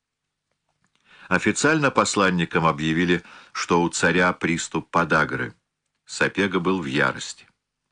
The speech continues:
Переговоры между Сапегой и боярами начались в первых числах декабря тысяча шестисотого года и продолжались до августа тысяча шестьсот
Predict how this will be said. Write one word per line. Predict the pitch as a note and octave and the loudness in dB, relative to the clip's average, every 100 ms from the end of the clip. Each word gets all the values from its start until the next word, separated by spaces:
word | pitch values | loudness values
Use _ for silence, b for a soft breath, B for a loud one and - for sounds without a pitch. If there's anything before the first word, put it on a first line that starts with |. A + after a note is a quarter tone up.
| _ b b b b b | _ b b b b b
Переговоры | - F2 F#2 A2+ E3+ D#3+ | 0 2 4 4 4 4
между | D3+ A#2 B2 | 2 0 -2
Сапегой | - A2+ G2 C3+ B2 G#2+ G2 | 0 -2 0 0 0 0 0
и | F#2 | -2
боярами | D#2+ D#2 D2 D2 D2 D2+ | 0 2 2 2 0 -2
начались | D2 D2+ F2+ F#2+ G#2+ - | -4 -4 -2 -2 -2 -8
в | - - | -14 -2
первых | G#2 A#2+ A#2 - | 0 2 0 -2
числах | - A2+ - G2+ D#2+ | -4 -2 -2 -4 -2
декабря | F2+ G2+ E2 D2+ D#2 D#2 - - | -2 0 2 2 2 0 -6 -4
тысяча | F#2+ - E2+ - E2 | -2 -2 -4 -2 -2
шестисотого | - - - - F#2+ F#2+ E2 D2+ | -4 -6 -6 -4 -4 -4 -4 -6
года | C2+ D2 C#2 C#2+ B B B B B | -2 -2 0 -4 B B B B B
и | D#2 D#2+ | -4 -2
продолжались | D#2 E2+ E2+ E2+ E2+ A#2 G#2+ - | 0 0 2 0 2 2 0 -2
до | C#2+ D#2 - | -2 0 2
августа | G2 G#2 G#2 - - G2 | 0 0 -6 -6 -4 -4
тысяча | - F2 - - - F2 | -2 -4 -4 -8 -4 -4
шестьсот | - E2+ - - D#2 - | -4 -6 -6 -4 -4 -4